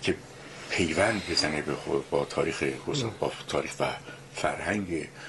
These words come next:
این مملکت، اه، و همین که عشقشو داشتن و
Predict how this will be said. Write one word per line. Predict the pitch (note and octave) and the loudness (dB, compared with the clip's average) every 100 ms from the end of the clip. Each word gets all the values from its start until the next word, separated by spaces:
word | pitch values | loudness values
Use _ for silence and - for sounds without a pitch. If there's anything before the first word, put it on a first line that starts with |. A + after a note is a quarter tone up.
| - - | -12 -4
این | E2 F#2 D#2+ | 0 0 0
مملکت، | D2+ D2 D2+ D2 D2 C#2+ - - - - | 0 0 -2 -4 -2 -4 -6 -12 -12 -2
اه، | F2 F2 E2 D#2+ | 4 6 6 4
و | E2+ | 2
همین | A#2+ A#2+ - | 2 0 4
که | A#2 A#2 - - - - | 6 6 2 -8 -4 4
عشقشو | G#2+ - - - F#2+ - F#2 | 6 8 6 6 4 4 4
داشتن | E2 - D#2 D2 | 2 2 0 2
و | E2 | 2